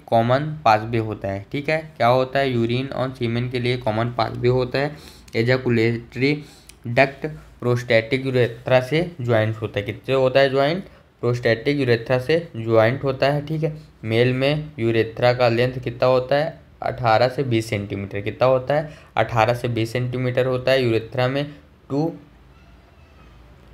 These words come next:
टू क्या होते हैं? स्पिंचर होते हैं, external urethra sphincter and external urethra sphincter, ठीक है। इंटरनल यूरेथ्रा स्पिंचर क्या करता है? स्मूथ मसल फाइब्रस से कंसिस्ट होता है,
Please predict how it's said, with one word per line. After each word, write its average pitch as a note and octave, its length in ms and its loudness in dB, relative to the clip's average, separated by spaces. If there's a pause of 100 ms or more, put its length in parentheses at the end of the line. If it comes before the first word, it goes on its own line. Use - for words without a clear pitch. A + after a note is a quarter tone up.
(520)
टू C3+ 120 2
क्या C3 160 4
होते C3+ 300 2
हैं? E3 80 0
स्पिंचर A#2+ 440 0
होते C3 300 -2
हैं, D3 280 -2
external A#2+ 600 0
urethra A#2+ 500 0
sphincter A#2+ 460 -2 (100)
and C3+ 280 0
external A#2+ 560 0
urethra A#2+ 560 0
sphincter, G2+ 420 -2
ठीक C3+ 160 -4
है। D3 120 -4 (340)
इंटरनल A2+ 540 2
यूरेथ्रा B2 440 2
स्पिंचर A#2+ 380 -4
क्या B2+ 160 0
करता B2+ 280 0
है? C3+ 80 2
स्मूथ A#2+ 460 -4
मसल B2 340 0
फाइब्रस A#2+ 500 0
से C3+ 60 -2
कंसिस्ट B2 460 -2
होता C3 260 -2
है, D3+ 220 0